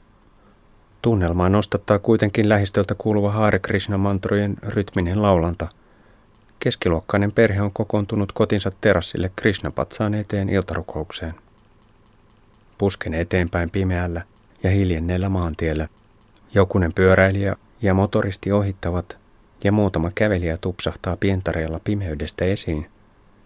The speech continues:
Pysähdyn vilkkaaseen ruokalaan, jonka pihalla on kymmenkunta kuorma-autoa, mutta tilaamani dalbat viipyy ja rupean nukkumaan tuolilla. Ruokaa ei kuulu. Olenko taas kertonut toiveeni tarjoilijan sijasta jollekin uteliaalle satunnaishepulle?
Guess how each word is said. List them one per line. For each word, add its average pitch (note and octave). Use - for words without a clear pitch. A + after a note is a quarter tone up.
Pysähdyn G2+
vilkkaaseen F#2
ruokalaan, E2+
jonka F2+
pihalla F#2+
on F#2
kymmenkunta G2
kuorma-autoa, E2
mutta F#2
tilaamani G2
dalbat F#2+
viipyy G2
ja F#2+
rupean F#2
nukkumaan F#2
tuolilla. E2
Ruokaa F#2
ei G2
kuulu. F2+
Olenko G#2
taas G#2+
kertonut G#2
toiveeni G#2
tarjoilijan G2
sijasta G2
jollekin G2+
uteliaalle F2+
satunnaishepulle? E2